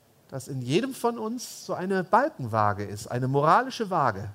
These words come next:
die der Luther damals schon kritisiert hat. In der einen Waage liegen die Sünden, die liebgewonnenen Dinger. Früher waren das Wirtshausschlägereien oder sonstige Dinge. Heute sind das die Karibikreisen. Und in die andere Waagschale wurde früher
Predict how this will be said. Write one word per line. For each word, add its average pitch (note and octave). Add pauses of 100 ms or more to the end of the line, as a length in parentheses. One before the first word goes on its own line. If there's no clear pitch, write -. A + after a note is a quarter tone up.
die B2+
der C#3
Luther E3
damals A2
schon G#2+
kritisiert G2+
hat. F#2 (340)
In A#2+
der B2
einen G#3+
Waage G#3
liegen G3+
die F#3
Sünden, B2+ (640)
die C3
liebgewonnenen D#3
Dinger. G2 (680)
Früher E3+
waren D3
das C#3+
Wirtshausschlägereien B2+
oder G#2+ (320)
sonstige B2+
Dinge. G2 (220)
Heute C3+
sind D#3
das D#3+
die E3+
Karibikreisen. A2
Und A#2
in E3
die F3
andere C#4
Waagschale C#3 (280)
wurde F3
früher A3